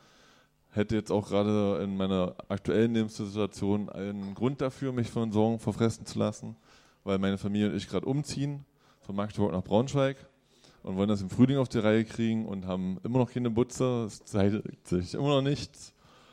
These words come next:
und könnten jetzt mal hier voll Bauchschmerzen ausflippen und, und, und die Haare raufen. Kann ich halt einfach nur Gott ins Boot holen,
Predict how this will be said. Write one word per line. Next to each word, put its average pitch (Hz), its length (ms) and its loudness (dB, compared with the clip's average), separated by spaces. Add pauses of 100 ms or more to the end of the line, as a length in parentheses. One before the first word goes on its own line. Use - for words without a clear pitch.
(460)
und 113 240 4
könnten 113 280 6
jetzt 107 220 4
mal 104 120 0
hier 107 160 2
voll 101 220 6
Bauchschmerzen 104 840 4
ausflippen 101 680 2
und, 92 580 2 (1700)
und, 98 200 -6 (200)
und 101 380 2
die 107 160 0
Haare 110 300 8
raufen. 87 540 6 (580)
Kann 107 200 2
ich 113 140 4
halt 113 100 8
einfach 110 300 4
nur 110 500 6 (1120)
Gott 117 160 6
ins 147 180 -2
Boot 143 220 10
holen, 147 480 6